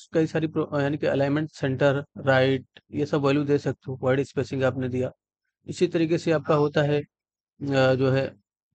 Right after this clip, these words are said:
टेक्स्ट, अ, लेटर स्पेसिंग आपने दिया, और भी बहुत सारी properties होती हैं Text से related, बहुत सारी, काफ़ी सारी properties होती हैं।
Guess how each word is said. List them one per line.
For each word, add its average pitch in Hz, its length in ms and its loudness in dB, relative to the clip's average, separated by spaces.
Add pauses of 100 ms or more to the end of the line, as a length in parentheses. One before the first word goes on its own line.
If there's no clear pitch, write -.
(240)
टेक्स्ट, 156 260 0
अ, 135 240 0
लेटर 143 300 2
स्पेसिंग 151 360 -2
आपने 139 260 0
दिया, 139 200 -4
और 190 200 6
भी 226 80 -2
बहुत 175 260 2
सारी 170 160 4
properties 131 540 0
होती 117 300 -4
हैं 117 100 -10 (160)
Text 156 180 0
से 175 60 0
related, 143 340 2
बहुत 139 280 -6
सारी, 135 140 -2
काफ़ी 131 280 -4
सारी 135 160 -2
properties 131 500 0
होती 123 220 -2
हैं। 240 80 -8